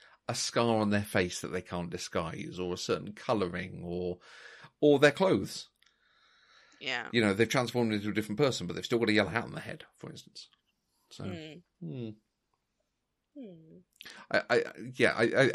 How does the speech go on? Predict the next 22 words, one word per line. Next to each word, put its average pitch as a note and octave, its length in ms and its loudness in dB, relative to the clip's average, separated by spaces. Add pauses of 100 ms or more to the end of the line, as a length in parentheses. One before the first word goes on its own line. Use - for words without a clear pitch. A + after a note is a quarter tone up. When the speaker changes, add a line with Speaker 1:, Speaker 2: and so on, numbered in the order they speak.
Speaker 1:
I - 20 4
think A2+ 240 -2
talking B2+ 300 -2
on A#2 100 0
that G#2 160 0
final G#2+ 240 -2
sequence F#2+ 380 -6
with F#2 160 -2
you F2+ 100 -2
has F#2 120 -6
helped G2+ 220 -4
see, G2 380 -4 (1500)
yeah, G#2 400 -4
I G2+ 140 -6
need, G2 280 -4
I G#2 80 -4
need F#2+ 420 -4 (320)
the G2 80 -10 (160)
visual G#2 540 2
narrative F#2 460 -2
of A2 160 -16
this - 420 -12